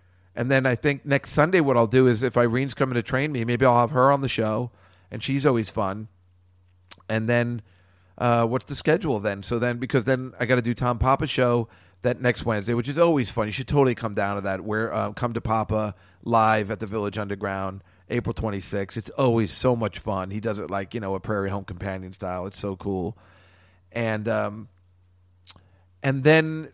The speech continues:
the week after will be the God. Well, then, you know, I mean, I'll do a podcast on a regular Wednesday, but then,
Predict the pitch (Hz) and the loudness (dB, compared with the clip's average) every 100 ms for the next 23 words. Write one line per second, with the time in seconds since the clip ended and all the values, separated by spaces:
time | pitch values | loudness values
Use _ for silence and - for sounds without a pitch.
0 | - 127 147 139 151 143 - - 147 180 | -14 -4 -2 2 0 0 -2 6 8 6
1 | - 160 151 147 143 - _ _ _ 143 | 4 4 8 8 4 0 _ _ _ -4
2 | 135 147 123 135 139 135 127 117 123 113 | 2 2 2 2 0 0 -2 -2 -2 -4
3 | 110 - _ _ _ _ _ - 147 131 | -8 -20 _ _ _ _ _ 0 2 2
4 | 156 143 139 151 139 135 147 123 131 120 | 4 6 8 6 4 0 2 4 6 4
5 | 123 135 113 131 131 135 120 120 110 120 | 8 6 8 6 6 6 2 2 2 0
6 | 113 110 120 120 127 139 - 127 120 120 | 0 0 0 0 0 0 2 0 0 -2